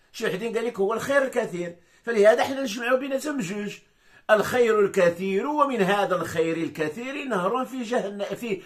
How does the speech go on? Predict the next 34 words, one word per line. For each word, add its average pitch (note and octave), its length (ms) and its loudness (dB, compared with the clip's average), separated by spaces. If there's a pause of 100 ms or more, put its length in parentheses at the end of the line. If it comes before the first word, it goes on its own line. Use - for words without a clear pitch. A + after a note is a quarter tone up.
(100)
في A3 140 -8
ج-، D#3 160 -8
الجنة F#3+ 400 -2
الرسول A#3 380 -2
صلى G3+ 140 -2
الله A3 140 -4
عليه A3 120 -2
وسلم - 140 -4
خاص A#3+ 300 0
به G3+ 260 -4 (180)
نهر G3+ 240 -2
الكوثر. F#3+ 540 -2 (260)
فلهذا F3+ 440 -2
هنا C4 120 -2
تنشوفوا G3+ 680 0 (380)
ن-، C#3 80 -8 (120)
نجمعوا G#3+ 560 4
النصوص، C3 680 -4 (240)
ما F#3 100 0
نشدش A#3 460 -6
انا A3 180 0
النص A3 380 -4
ونفهم F3 540 0 (160)
الشريعه G3 420 -2
الاسلاميه G3+ 500 -2
من G3 140 -2
خلال G3 480 0
داك G3 160 0
النص، C#3+ 380 -6
لا، D#3+ 380 0 (420)
لان C#3 200 -2
هناك F3 340 0
نصوص A#3 420 -4
اخرى F3 420 -2